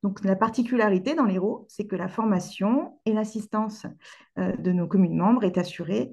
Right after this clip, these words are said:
euh, par une gouvernance, on va dire, d'élus, puisque on a un comité, euh, d'élus qui décide, euh, des programmes, euh, euh, qui décide effectivement des, des, des enjeux de formation sur, euh, sur le département.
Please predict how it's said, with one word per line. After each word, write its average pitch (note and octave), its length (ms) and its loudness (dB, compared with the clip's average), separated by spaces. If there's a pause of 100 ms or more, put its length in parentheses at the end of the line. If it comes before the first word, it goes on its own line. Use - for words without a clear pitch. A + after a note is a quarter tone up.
(320)
euh, F#3 120 0
par F#3 220 0
une F#3 120 6
gouvernance, A3 540 6
on G#3 40 2
va F#3+ 140 4
dire, F#3+ 180 2
d'élus, G#3 480 2
puisque - 320 -10 (420)
on F#3 140 0
a F3+ 40 2
un E3+ 100 -2
comité, G#3+ 680 4
euh, D#3+ 80 2
d'élus E3+ 380 -2
qui - 120 -20
décide, F#3+ 540 -2 (300)
euh, E3+ 120 -2
des G3+ 140 2
programmes, G3 920 0
euh, E3+ 260 -2 (420)
euh, G2 120 -8
qui - 180 -16
décide G3 320 -2
effectivement F#3+ 420 -2
des, F3 300 0 (320)
des, - 340 -6
des F#3+ 260 4
enjeux G3 280 4
de A#3 80 -2
formation G3+ 560 -2
sur, G3+ 240 -6
euh, F3 180 -4
sur - 220 -10
le G3 100 0
département. F#3 600 -2